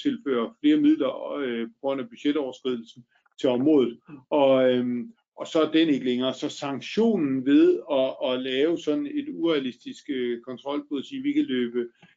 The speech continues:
Speaker 1: ti procent hurtigere, og vi har ingen sygedage, eller vi har reduceret sygedagene
Speaker 2: Mm.
Speaker 1: markant," og så videre, så videre, så videre, jamen, øh, de er bare ikke rigtig til stede. Og det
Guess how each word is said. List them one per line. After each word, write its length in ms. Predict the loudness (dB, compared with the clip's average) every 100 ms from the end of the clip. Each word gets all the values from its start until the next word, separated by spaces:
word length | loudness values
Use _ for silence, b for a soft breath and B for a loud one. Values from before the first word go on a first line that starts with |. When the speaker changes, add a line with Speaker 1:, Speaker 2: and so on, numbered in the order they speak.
| -10
Speaker 1:
ti 140 | -6 -4
procent 340 | -2 -2 -2
hurtigere, 540 | 2 2 4 2 2
og 60 | 0
vi 80 | -2
har 140 | 0
ingen 180 | -2 -4
sygedage, 520 | -4 -6 -2 0 0
eller 140 | -2 -2
vi 120 | -4
har 300 | -2 -4 -2
reduceret 420 | -4 -2 0 0
sygedagene 500 | 0 -2 0 0 -2
Speaker 2:
Mm. 40 | -4
Speaker 1:
markant," 440 | -2 -2 -2 -4
og 220 | -8 -8 b b _ -8 0
så 140 | 2
videre, 240 | 6 6 4
så 120 | 2
videre, 160 | 2
så 120 | 2 4
videre, 300 | 4 2 b b b -4
jamen, 360 | 0 0 -2
øh, 420 | -2 0 0 0 0
de 180 | 2 4
er 100 | 2 -6 -4
bare 220 | -2 -2
ikke 180 | -4 -6
rigtig 260 | -8 -10 -20
til 100 | -20
stede. 440 | -8 -2 0 0 -4
Og 160 | -10
det 80 | 2